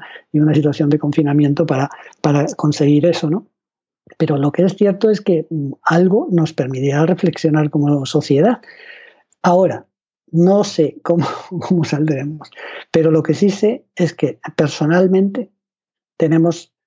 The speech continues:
hemos tenido oportunidad y vamos a seguir teniendo oportunidad todavía algún mes más de pensar mucho sobre cómo quiero salir yo individualmente de esto. Y cuando digo,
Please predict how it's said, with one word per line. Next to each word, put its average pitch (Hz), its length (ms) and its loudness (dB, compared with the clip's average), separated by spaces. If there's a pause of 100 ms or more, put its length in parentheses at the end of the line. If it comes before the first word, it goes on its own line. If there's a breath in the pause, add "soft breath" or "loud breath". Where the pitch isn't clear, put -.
(160)
hemos 180 240 0
tenido 165 320 2
oportunidad 151 640 -2
y 196 60 2
vamos 151 280 -2
a 151 40 -4
seguir 143 200 0
teniendo 147 280 0
oportunidad 135 500 -4
todavía 135 400 0
algún 139 240 0
mes 160 180 4
más 185 340 0 (480)
de 143 340 2
pensar 156 500 0
mucho 156 340 0
sobre 139 500 -2 (120)
cómo 160 280 0
quiero 165 220 2
salir 156 360 -2
yo 165 340 0 (760)
individualmente 147 800 -2
de 123 100 -12
esto. - 320 -16 (580 soft breath)
Y 156 80 -6
cuando 135 280 -4
digo, 151 640 2